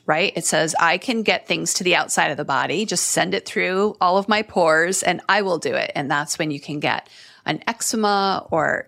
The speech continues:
acne or other things that may seem like normal skin problems, but could actually be, not always, but sometimes as a sign of underlying liver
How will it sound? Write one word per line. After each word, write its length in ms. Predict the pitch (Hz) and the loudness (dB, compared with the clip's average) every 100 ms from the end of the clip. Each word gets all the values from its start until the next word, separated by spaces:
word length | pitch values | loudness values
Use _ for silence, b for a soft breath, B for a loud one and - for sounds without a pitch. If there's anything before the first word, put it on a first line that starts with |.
| - - | -8 -2
acne 640 | 208 - 220 214 208 196 | -2 -2 0 2 4 2
or 240 | 180 180 - | 2 0 2
other 240 | 202 208 214 | 2 2 0
things 400 | 202 175 170 - | 0 -2 -2 -4
that 220 | 175 - | -4 -4
may 560 | 175 180 185 202 202 | -4 0 2 4 2
seem 560 | 196 - - 269 226 196 | 0 0 0 2 2 2
like 240 | 180 - | 0 -2
normal 720 | 156 160 170 190 208 220 220 226 | -4 -2 0 2 2 2 2 0
skin 440 | - - 185 202 | -2 0 0 0
problems, 580 | - 226 233 247 254 - | -2 -2 -2 -4 -2 -2
but 180 | 143 - | -2 -4
could 180 | 180 | -2
actually 400 | 156 - - 170 | -2 -2 -4 -4
be, 320 | 160 170 151 - B B - | -2 -2 -2 -6 B B -2
not 200 | 196 - | 0 2
always, 420 | 247 175 151 202 | 2 4 2 0
but 220 | - 165 | -2 -4
sometimes 500 | - 185 190 170 170 | -2 -2 0 -2 -2
as 80 | 165 | -4
a 80 | 165 | -4
sign 320 | - 151 147 | -2 -2 -2
of 60 | 143 | -4
underlying 540 | 156 156 156 139 131 135 | -4 -2 -2 -2 -4 -4
liver 640 | 147 190 196 170 160 165 | -2 0 2 4 4 2